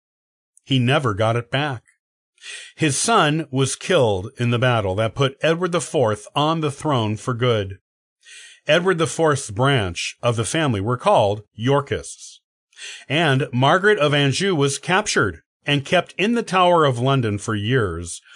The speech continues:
until her relatives in France ransomed her and obtained her freedom. She went back to France,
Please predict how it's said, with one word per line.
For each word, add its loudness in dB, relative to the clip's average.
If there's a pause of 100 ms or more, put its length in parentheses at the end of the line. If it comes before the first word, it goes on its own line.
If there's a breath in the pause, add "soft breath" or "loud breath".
(280 loud breath)
until 0
her 0
relatives 2
in 0
France -2
ransomed -2
her -2 (380 soft breath)
and 0
obtained 0
her 0
freedom. -2 (720 loud breath)
She -4
went 0
back 0
to 0
France, -2